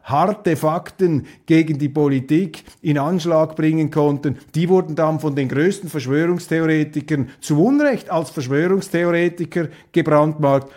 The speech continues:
Eine verrückte, eine völlig verschobene Welt, verrückt im Wortsinn. Und das ist das Elend, ähm, in den heutigen Demokratien, dass eben die Politik immer mehr in dieses, äh,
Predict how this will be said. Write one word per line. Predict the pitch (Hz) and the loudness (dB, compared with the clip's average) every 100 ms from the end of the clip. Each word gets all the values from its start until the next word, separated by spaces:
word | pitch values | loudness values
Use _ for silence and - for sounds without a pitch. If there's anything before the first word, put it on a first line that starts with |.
| - | -8
Eine | 127 139 135 | -4 -2 -2
verrückte, | 135 127 160 160 - 151 151 | -2 0 -2 -4 -2 -2 0
eine | 131 127 | -4 -4
völlig | 123 131 143 139 - | -2 -2 -2 -4 -8
verschobene | - 127 107 131 131 139 135 127 117 | -12 -10 -4 -2 -2 0 0 0 -2
Welt, | 147 151 | -4 -4
verrückt | - 131 135 170 - - - - - | -6 -4 -2 -2 -6 -20 -20 -16 0
im | 156 147 139 - - - | 2 2 0 -8 -20 -4
Wortsinn. | 113 151 196 - - - _ - 220 180 151 | 2 2 2 -4 -20 -20 _ -4 0 4 4
Und | 147 131 - _ _ _ _ _ _ - | 2 -2 -12 _ _ _ _ _ _ -4
das | 156 160 | -2 0
ist | 190 - - | -2 -4 -4
das | 143 | -2
Elend, | 147 185 220 190 143 - _ _ - | 0 0 0 -2 -2 -6 _ _ -8
ähm, | 151 147 156 | -4 -2 -2
in | 156 147 | -4 -4
den | 139 127 | -2 0
heutigen | 147 151 139 135 | 0 -2 -4 -4
Demokratien, | 139 135 131 131 120 131 196 220 | -2 -2 -2 -4 -4 -4 -4 -4
dass | 165 | -4
eben | 160 156 139 | -4 -4 -6
die | 143 131 - _ - | -4 -6 -8 _ -2
Politik | 143 135 131 143 190 - - | 0 2 0 -2 -2 -4 -2
immer | 170 226 | 0 0
mehr | 208 147 208 226 208 - _ | 0 0 -2 -6 -10 -18 _
in | 151 135 | -6 -4
dieses, | 160 170 170 139 - | -4 -6 -8 -8 -6
äh, | 151 131 | -2 -2